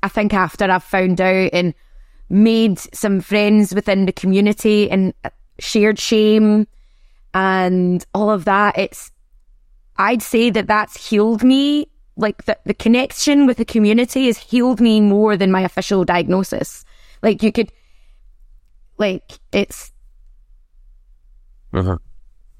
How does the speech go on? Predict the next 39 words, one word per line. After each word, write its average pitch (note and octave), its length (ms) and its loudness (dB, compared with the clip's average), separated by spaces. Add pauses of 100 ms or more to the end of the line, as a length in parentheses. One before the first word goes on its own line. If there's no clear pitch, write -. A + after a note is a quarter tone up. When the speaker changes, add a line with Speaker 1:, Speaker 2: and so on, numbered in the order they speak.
(400)
Speaker 1:
massive. G3 540 -4 (2000)
Speaker 2:
Well, D3 120 0
feeling, D#3 220 0
feeling F3 240 0
less C#3 180 0
alone C3 240 0
is A2+ 120 2
always B2+ 200 2
gonna A2 200 0
be G#2+ 160 2
a F#2+ 60 0
very G2+ 240 0
positive, G2+ 520 -2 (100)
uh, G2+ 220 0
state G#2 300 -4
of F#2+ 100 -6
being G#2 200 2
for - 100 -12
human F#2 240 -2
beings F2+ 300 -2 (120)
to, F2+ 200 0
uh, E2+ 260 0 (220)
experience. F2+ 520 -4
I G#3+ 260 0
feel G#3+ 100 0
Speaker 1:
Mm-hmm. F3+ 40 0 (160)
Speaker 2:
like - 60 -16 (580)
loneliness, G2 480 0
it's - 160 -4
very, A#2 240 0
irrespective A2 380 -2
of G#2+ 60 2
what A2 100 0
you G2 60 0
believe, G2 280 0
loneliness G2+ 400 0
is F2 100 -2
true F#2+ 220 -2
hell E2 320 -2